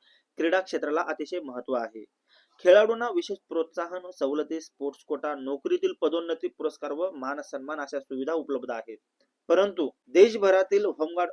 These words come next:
विभागात अद्याप क्रीडा क्षेत्राला अपेक्षित महत्त्व, सुविधा किंवा अधिकृत स्पोर्ट्स प्लॅटफॉर्म उपलब्ध नाही. या कारणामुळे खेळाडू असलेल्या अनेक होमगार्ड जवानांना आपली क्षमता सिद्ध करण्याची संधी सुद्धा मिळत नाही. पुढे दोन नंबरचा आहे, राष्ट्रीय स्तरावरील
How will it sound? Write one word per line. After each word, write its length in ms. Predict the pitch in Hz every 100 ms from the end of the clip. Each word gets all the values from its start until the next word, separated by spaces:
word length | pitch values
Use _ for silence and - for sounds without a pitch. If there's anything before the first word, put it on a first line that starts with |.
| _ 143
विभागात 340 | 156 165 165 156
अद्याप 300 | 139 151 156
क्रीडा 200 | 151 143
क्षेत्राला 440 | 143 139 139 143 147
अपेक्षित 380 | - 135 135 127
महत्त्व, 400 | 127 131 135 135
सुविधा 420 | - 127 131 135
किंवा 240 | 131 139 143
अधिकृत 340 | 123 135 151 170
स्पोर्ट्स 380 | _ 135 135 _ -
प्लॅटफॉर्म 420 | 131 127 139 143 _ -
उपलब्ध 340 | 123 135 127
नाही. 240 | 127 117 113 _ -
या 220 | 160 202
कारणामुळे 640 | 226 180 165 180 196 190 208
खेळाडू 380 | - 165 175
असलेल्या 420 | 196 170 175 175 175
अनेक 240 | 160 185 165
होमगार्ड 320 | 165 170 165
जवानांना 440 | 160 160 156 180
आपली 180 | 165 160
क्षमता 360 | - 151 143 156
सिद्ध 280 | 156 143
करण्याची 400 | 147 147 151 143
संधी 400 | 175 147 143 143
सुद्धा 320 | 160 143 151 165
मिळत 220 | 160 151
नाही. 320 | 147 135 131 120 _ _ _ _ _ _ _ _ _ -
पुढे 120 | 160
दोन 200 | 165 170
नंबरचा 340 | 180 185 185 185
आहे, 220 | 180 196 - _ -
राष्ट्रीय 360 | 147 160 208 214
स्तरावरील 480 | 214 180 180 185